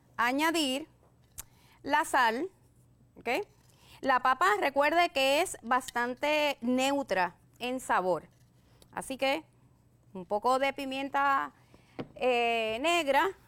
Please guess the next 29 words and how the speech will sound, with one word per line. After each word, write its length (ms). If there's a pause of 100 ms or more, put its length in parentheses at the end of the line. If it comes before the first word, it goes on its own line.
(140)
le 240
puse 300
sal, 560 (220)
le 220
voy 220
a 40
añadir, 300
esto 160
es 80
todo 240
rapidito. 680 (1200)
Oye, 200
¿por 240
qué 180
será? 640
¿Será 220
el 60
frío 220 (160)
del 100
estudio? 560 (440)
Yo 100
no 80
entiendo, 480 (200)
Pedro, 340 (420)
que 220 (680)
se 140
puso 200
duro 300 (100)
el 680